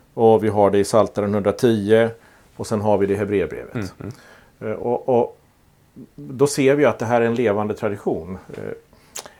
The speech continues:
Speaker 1: en annan är, vi har Johannes sjätte kapitel, så, så frågar de,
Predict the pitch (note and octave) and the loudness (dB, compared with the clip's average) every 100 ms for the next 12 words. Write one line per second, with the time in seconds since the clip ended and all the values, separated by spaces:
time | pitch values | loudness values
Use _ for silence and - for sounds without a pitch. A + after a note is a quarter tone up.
0 | _ A#2 C3 A#2 A2+ D#3 D3 C#3+ C#3 _ | _ 2 6 6 4 2 4 4 2 _
1 | _ _ _ A2 G#2 A2 G#2+ A2 G2+ G#2 | _ _ _ -8 -2 2 2 2 0 -2
2 | - - A2 - A2+ C#3+ B2 G#2+ A2+ G#2+ | -6 -6 -6 -4 -2 0 0 -2 -2 -2
3 | - G#2+ G#2+ - - G#2+ B2+ G#2 G2+ G2+ | 0 0 0 -2 -6 -2 0 2 4 2
4 | G2+ | 2